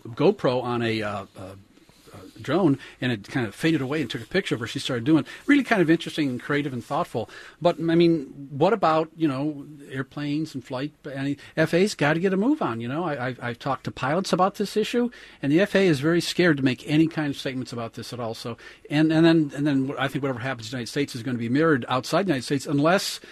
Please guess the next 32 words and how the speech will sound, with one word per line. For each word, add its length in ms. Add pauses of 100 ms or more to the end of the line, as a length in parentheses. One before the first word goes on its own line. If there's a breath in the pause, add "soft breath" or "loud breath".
(160 loud breath)
people 240
in 100
Germany 360
and 140
France, 400
they, 380 (160)
they 100
make 200
the 60
statement 300
first. 220
So 80
F 160
A's 160
gotta 160
get 160
on 160
this. 240
They 120
gotta 160
decide 400
what 200 (340 soft breath)
you 100
can 100
do 100
with 60
a 40
drone 220
and 120
what 140
you 60
can't. 220